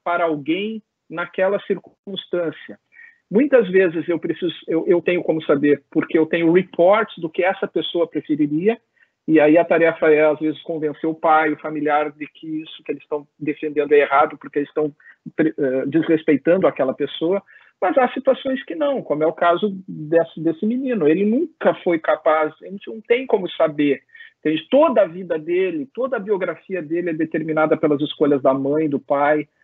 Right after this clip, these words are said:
Isso é a vida dele. Esse é o meu ponto. A vida dele é essa. Eu não tenho como me colocar num ponto de vista impessoal e imaginar qual seria a melhor escolha para esse indivíduo, porque ele não foi capaz em nenhum momento de escolher.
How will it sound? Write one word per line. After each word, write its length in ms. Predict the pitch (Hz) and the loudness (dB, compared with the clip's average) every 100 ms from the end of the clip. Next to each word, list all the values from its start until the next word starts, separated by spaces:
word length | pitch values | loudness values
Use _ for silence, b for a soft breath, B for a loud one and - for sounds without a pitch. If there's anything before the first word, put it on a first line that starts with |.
| _ _ | _ _
Isso 260 | 226 240 - | 0 0 4
é 40 | |
a 60 | 180 | 4
vida 340 | 147 151 135 | 6 2 2
dele. 340 | 113 120 95 - _ - | -4 -8 -10 -16 _ -8
Esse 220 | 180 - | -6 -2
é 40 | |
o 20 | |
meu 120 | 185 135 | -2 -2
ponto. 440 | 127 107 107 - | -4 -10 -12 -8
A 60 | 143 | -4
vida 300 | 175 214 160 | 0 2 4
dele 260 | 180 196 | 6 6
é 160 | 175 165 | 6 4
essa. 240 | 160 - | 2 -2
Eu 80 | 135 | -4
não 120 | 190 | -4
tenho 220 | 190 240 | 0 0
como 380 | 226 214 208 185 b b | 2 2 4 0 b b
me 120 | 180 | -8
colocar 500 | 196 190 175 165 190 | -4 2 2 2 0
num 140 | 190 180 | 0 -4
ponto 320 | 190 202 196 | -6 -6 -6
de 120 | 165 | -16
vista 380 | 165 190 _ 160 | -14 -16 _ -8
impessoal 960 | 165 180 170 - - 143 151 180 151 - _ _ - | -8 -6 -6 -6 -2 2 4 4 2 -6 _ _ -10
e 100 | 156 | -8
imaginar 600 | 175 180 175 160 165 185 | -4 -4 -4 -4 -4 -4
qual 220 | 180 202 214 | 2 0 0
seria 680 | 214 190 180 208 196 - 131 | -6 -4 -2 0 0 0 -4
a 140 | - 151 | -8 -4
melhor 400 | 151 151 156 170 | -2 2 2 2
escolha 420 | 160 - 165 170 | -4 -4 -2 -2
para 200 | 160 151 | -2 -2
esse 260 | 156 156 156 | -2 -4 -10
indivíduo, 500 | 147 131 147 165 175 | -8 -2 0 -2 -6
porque 320 | 190 - 202 | -12 -4 2
ele 220 | 190 208 | 4 4
não 240 | 208 214 202 - | 2 2 0 6
foi 200 | 214 226 | 4 6
capaz 540 | 175 160 - 165 170 | 0 0 2 2 0
em 80 | 170 | -6
nenhum 260 | 165 165 | -12 -10
momento 640 | 196 202 165 170 170 160 123 | -4 -4 -4 -8 -8 -12 -18
de 100 | - | -10
escolher. 460 | - - 104 101 | -10 -8 -10 -10